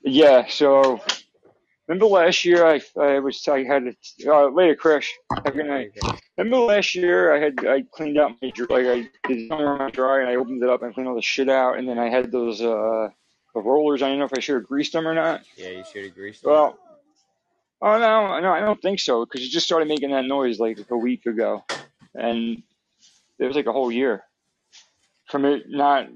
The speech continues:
Speaker 1: working at all to that little clicking noise. And I, I don't even think that's the roller. I think it's the one, um, the clip when I was taking, cleaning up the, the clip that holds the tensioning pulley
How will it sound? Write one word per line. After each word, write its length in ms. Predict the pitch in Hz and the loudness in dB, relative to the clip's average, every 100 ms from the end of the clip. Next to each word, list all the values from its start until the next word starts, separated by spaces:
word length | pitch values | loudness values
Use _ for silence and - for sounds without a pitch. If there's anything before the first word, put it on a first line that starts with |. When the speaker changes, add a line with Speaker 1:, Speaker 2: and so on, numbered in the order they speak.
| 120 | -12
Speaker 1:
working 400 | 123 135 131 135 | -4 -4 -4 -2
at 60 | 123 | 0
all 280 | 127 147 151 | 2 0 -2
to 420 | - 120 117 104 _ _ | -4 -2 -2 -4 _ _
that 180 | 131 123 | 0 0
little 200 | 123 117 | 0 -4
clicking 340 | - 135 135 | -4 -8 -6
noise. 320 | 147 147 143 147 | -4 -2 -2 -2
And 100 | 135 | 0
I, 100 | 143 139 | 0 0
I 160 | 143 139 | -2 -4
don't 340 | 120 160 170 | -4 -2 -2
even 200 | 170 156 | -4 -6
think 200 | 143 151 | -6 -4
that's 260 | 135 131 - | -4 -4 -2
the 80 | 131 | -2
roller. 420 | 135 135 120 113 | 2 2 2 0
I 60 | |
think 260 | 113 131 123 | -2 -8 -10
it's 220 | 120 - | -10 -8
the 140 | - 117 | -6 -2
one, 320 | 127 127 117 | -2 -2 -2
um, 480 | 117 117 117 113 101 _ - - _ _ _ _ _ _ | -2 -2 -4 -8 -16 _ -20 -20 _ _ _ _ _ _
the 60 | - | -14
clip 320 | - 156 151 | -2 0 0
when 140 | - 135 | -6 -2
I 40 | 131 | -2
was 120 | 127 | -2
taking, 300 | 151 147 143 | -2 -2 -4
cleaning 380 | 147 156 151 143 | -4 -2 0 0
up 200 | 143 - | -2 -2
the, 260 | 131 123 - _ | -2 -2 -6 _
the 100 | 123 | -6
clip 300 | - 151 147 | -2 -2 0
that 160 | 135 127 | 0 0
holds 360 | 139 131 110 | 0 -2 -6
the 360 | 127 120 120 117 | -2 0 0 -2
tensioning 600 | - 139 135 - 160 151 | -4 -6 -6 -10 -8 -8
pulley 360 | - 170 170 | -4 -4 -4